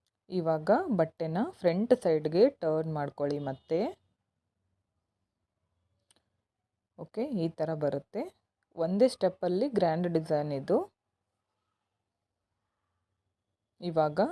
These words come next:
ಸೂಜಿ ಮೇಲೆ ಒಂದ್ ಸಾರಿ ದಾರನ ಸುತ್ಕೋಬೇಕು. ತ್ರಿಬಲ್ ಕ್ರೋಶೆ ಮಾಡಿದ್ವಲ್ಲ,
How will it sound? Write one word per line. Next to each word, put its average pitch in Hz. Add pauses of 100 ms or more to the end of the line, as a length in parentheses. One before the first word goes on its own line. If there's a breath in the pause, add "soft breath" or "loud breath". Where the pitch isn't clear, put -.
ಸೂಜಿ 180
ಮೇಲೆ 170 (120)
ಒಂದ್ 165
ಸಾರಿ 160
ದಾರನ 156
ಸುತ್ಕೋಬೇಕು. 156 (1400)
ತ್ರಿಬಲ್ 202
ಕ್ರೋಶೆ 190
ಮಾಡಿದ್ವಲ್ಲ, 160